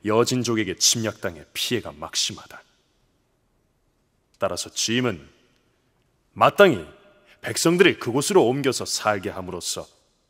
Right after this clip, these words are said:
국가의 변방을 공고히 할 것이다. 짐은 평양을 대도호부로 삼을 것이며, 당제 왕식념과 광평시랑 열 평을 보내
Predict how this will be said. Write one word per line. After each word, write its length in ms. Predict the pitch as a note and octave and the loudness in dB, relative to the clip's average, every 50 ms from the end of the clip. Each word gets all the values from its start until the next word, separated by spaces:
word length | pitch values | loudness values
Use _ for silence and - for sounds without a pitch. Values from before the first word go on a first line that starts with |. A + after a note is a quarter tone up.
| _ _ _ _ _ _ - - | _ _ _ _ _ _ -16 -6
국가의 460 | - A#2+ A2 - B2 A#2+ G#2+ F#2+ - | -6 -6 -4 0 0 0 0 0 0
변방을 580 | - A2+ B2 B2 A#2 B2 A#2+ A2+ F2+ D2+ C#2 - _ _ - | 0 0 0 2 2 2 2 2 -2 -8 -12 -16 _ _ -10
공고히 440 | - G#2 G2 F#2+ F#2 G#2 A#2 B2+ | -8 -8 -6 -4 -2 0 0 0
할 200 | - - - F#2+ | 0 -2 -4 -12
것이다. 460 | - E2+ D#2 - - - - - - - _ _ _ _ _ _ _ _ _ _ _ _ _ _ _ _ _ _ _ _ _ _ _ _ _ _ _ _ _ _ _ | -12 -12 -12 -10 -12 -12 -14 -16 -20 -20 _ _ _ _ _ _ _ _ _ _ _ _ _ _ _ _ _ _ _ _ _ _ _ _ _ _ _ _ _ _ _
짐은 440 | - - C#3+ D3 C#3+ C#3+ B2 F#2+ D#2+ - _ _ _ _ _ _ _ _ _ _ _ _ _ _ _ _ _ _ _ | 0 4 4 6 6 4 2 0 -6 -14 _ _ _ _ _ _ _ _ _ _ _ _ _ _ _ _ _ _ _
평양을 640 | - - - F3 F3 F3 E3+ D#3+ B2 G2 F2 - - | -4 2 2 4 6 6 6 4 4 0 -4 -10 -4
대도호부로 680 | - C3 D#3 E3+ D#3 F3+ F3 C#3+ D3+ D#3+ D3 D#3+ D#3 | 2 4 4 6 8 6 6 6 6 4 4 4 2
삼을 280 | C#3+ - - B2+ A#2+ G2+ | 2 2 0 -2 -2 -2
것이며, 480 | - G#2 F#2+ - - G2+ G2 F#2+ - _ _ _ _ _ _ _ _ _ _ _ _ _ _ _ _ - - _ - | -6 -8 -8 -8 -8 -8 -10 -10 -12 _ _ _ _ _ _ _ _ _ _ _ _ _ _ _ _ -20 -20 _ -2
당제 400 | - C3 D#3 F3 F#3 F3 - D#3 | 0 2 2 2 2 2 2 2
왕식념과 880 | G#2+ F2 G2 B2+ D#3+ F3 E3 - G3 G3 F#3+ F#3 D3+ A#2 G2+ F2 D2+ C#2+ _ _ - _ - | 2 2 0 0 2 2 0 0 0 2 2 2 0 -2 -8 -12 -16 -16 _ _ -20 _ -6
광평시랑 760 | - - C#3+ E3 D#3 - F3+ F3+ E3 - - F3+ B2+ F#2+ E2 E2+ | 0 2 2 2 2 2 2 2 2 0 0 0 -2 -2 -2 2
열 200 | A2 C#3+ F3+ F3+ | 6 6 6 6
평을 280 | - - A3+ D#3 A2 | 4 0 0 0 0
보내 240 | - F#2+ F2 - | -2 -10 -16 -16